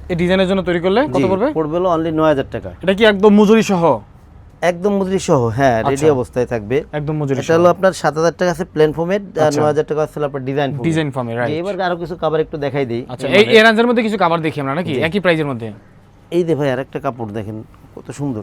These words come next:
Speaker 2: এগুলা।
Speaker 1: এই যে আরেকটা দেখেন।
Speaker 2: কাপড়গুলো কিন্তু অনেক সুন্দর ভাই। আর
Speaker 1: আচ্ছা।
Speaker 2: যেহেতু আমরা কাপড়গুলো দেখাই, এগুলো কিন্তু রেডি করলে যখন ভিট হয়, তখন কিন্তু অনেক সুন্দর লাগে প্রত্যেকটা কভারই।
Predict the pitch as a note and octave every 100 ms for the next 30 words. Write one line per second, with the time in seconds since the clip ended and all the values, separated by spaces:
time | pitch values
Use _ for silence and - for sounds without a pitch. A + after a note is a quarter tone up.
0 | E2+ G2+ G#2 G#2+ C3+ - - - - -
1 | - - - - - - - - - -
2 | - - - - - - _ - - -
3 | - C#3+ C#3+ B2 A#2 G#2+ A#2 A2 G#2 A2
4 | - - - - - - - - - -
5 | - - - - - - - - C#3+ C#3+
6 | C#3 D3 D3 - B2 G#2 G2+ F#2 - -
7 | - - G#2+ C3+ D3+ E3+ F#3 F3 E3+ E3
8 | E3+ D3+ E3 D#3 D#3 C#3 C#3 D3 D3+ D#3
9 | C#3 C#3+ D3+ D3+ B2 A#2 B2+ C#3+ A2+ C#3
10 | D3+ C#3+ C#3+ C#3+ C#3+ C#3+ - D#3 D#3+ D3+
11 | A2+ A2 G#2+ A#2+ - A2 G#2 A2